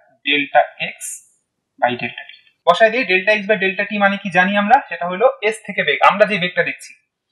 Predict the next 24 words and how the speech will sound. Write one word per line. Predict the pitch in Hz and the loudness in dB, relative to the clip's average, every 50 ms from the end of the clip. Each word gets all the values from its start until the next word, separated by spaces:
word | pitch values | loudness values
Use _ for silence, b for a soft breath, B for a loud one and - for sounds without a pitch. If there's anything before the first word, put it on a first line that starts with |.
| _ _ _ | _ _ _
সেটা | - 190 202 - | -2 -2 -2 0
কি? | 247 269 277 | 0 -2 -2
তাহলে | - 170 170 160 131 | -2 -4 -4 -4 -2
ভিবি, | 156 175 165 139 120 - _ _ _ | -4 -4 -4 -4 -10 -14 _ _ _
তাহলে | - 135 135 127 123 - | -14 -12 -12 -12 -8 -6
ভিবি | 160 170 180 156 151 170 175 170 160 | -2 -2 -2 -2 -2 -4 -4 0 2
minus | 156 160 170 190 196 - - | 2 2 2 0 -2 -2 0
V, | 214 233 262 277 - - _ _ _ _ _ _ _ _ _ _ _ _ _ _ _ | 2 2 2 2 0 -4 _ _ _ _ _ _ _ _ _ _ _ _ _ _ _
ওয়ান | - 127 127 139 156 175 185 170 156 156 | -6 0 2 4 4 4 2 -2 -4 -4
minus | 160 160 151 147 185 262 269 - - - - _ _ _ _ _ _ | -4 -4 -2 -4 -4 -4 -6 -8 -14 -18 -20 _ _ _ _ _ _
V | _ 147 151 170 196 233 247 247 190 147 | _ -12 -10 -8 -6 -6 -8 -8 -10 -12
into | 285 277 - - 269 262 247 - | -12 -12 -10 -8 -8 -8 -8 -10
ভিবি | - 165 170 175 208 233 247 262 262 - _ _ _ _ _ _ _ _ _ _ _ | -10 -10 -8 -4 0 2 2 2 0 -2 _ _ _ _ _ _ _ _ _ _ _
divided | 131 127 120 131 131 131 131 - | -6 -6 -6 -6 -8 -8 -2 0
by | 147 185 247 262 - - - | 0 0 0 -2 -4 -8 -14
সি | - - 240 - | -14 -12 -12 -12
স্কয়ার। | - - - _ _ _ _ - | -12 -16 -20 _ _ _ _ -2
এইটা | 160 151 151 151 135 131 | -2 0 2 0 0 -2
হলো | 135 135 131 156 233 285 - - _ _ _ _ _ _ _ _ _ - - | -4 -6 -2 -2 -2 -2 -4 -8 _ _ _ _ _ _ _ _ _ 2 2
আপেক্ষিক | - - 143 139 - _ - - _ _ | 2 2 -4 -10 -10 _ -20 -20 _ _
বেগের | - 131 123 131 123 - - | -8 -6 -6 -6 -6 -6 -8
সূত্র | 220 196 - - 208 320 - - - _ _ _ _ _ _ _ _ _ _ _ _ - 139 | -8 -8 0 0 2 2 2 -4 -14 _ _ _ _ _ _ _ _ _ _ _ _ -10 -4
according | - - 135 135 131 127 127 - | 0 2 2 2 0 -2 -6 -2
to | - | -2